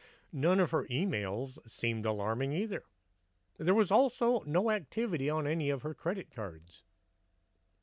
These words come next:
After reading her diary, investigators began to believe drugs may have been involved. In it, she had talked about experimenting with ecstasy and marijuana.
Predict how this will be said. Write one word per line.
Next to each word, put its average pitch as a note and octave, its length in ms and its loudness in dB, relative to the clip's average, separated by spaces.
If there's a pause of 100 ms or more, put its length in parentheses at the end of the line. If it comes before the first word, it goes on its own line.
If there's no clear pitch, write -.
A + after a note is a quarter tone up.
(920)
After F3 300 2
reading B3 320 4
her E3+ 140 0
diary, A2+ 840 -2 (340)
investigators F3 880 0
began C3 440 -2
to C3 80 -2
believe C3+ 420 -4
drugs B2+ 640 -2
may G#2+ 220 -2
have F2+ 180 -8
been G2+ 160 -2
involved. F#2 520 -4 (1400)
In B3 220 2
it, A3 240 2 (180)
she A3 280 0
had E3+ 340 0
talked G3+ 340 2
about D#3+ 280 4
experimenting C#3 1080 -4
with A#2+ 160 0
ecstasy B2+ 760 -4
and C3 160 -4
marijuana. C3+ 600 0